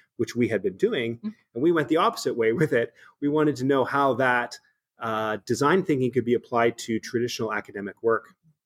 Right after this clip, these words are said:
Speaker 1: And there's just kind of a nice symmetry with the launch cycle, as,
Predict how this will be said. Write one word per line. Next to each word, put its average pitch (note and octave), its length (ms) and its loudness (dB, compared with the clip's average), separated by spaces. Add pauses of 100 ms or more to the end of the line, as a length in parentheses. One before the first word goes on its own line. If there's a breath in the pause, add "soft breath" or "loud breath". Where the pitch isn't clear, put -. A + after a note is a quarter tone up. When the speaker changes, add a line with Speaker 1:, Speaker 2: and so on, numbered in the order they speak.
(680)
Speaker 1:
And A2 380 0
there's B2 160 2
just - 180 -2
kind D3 140 2
of B2 60 2
a A#2+ 40 2
nice A#2 240 2
symmetry A#2 460 0
with G#2 360 -2 (360)
the A2 80 0
launch G#2+ 400 0
cycle, G#2+ 460 -2
as, G#2+ 340 -2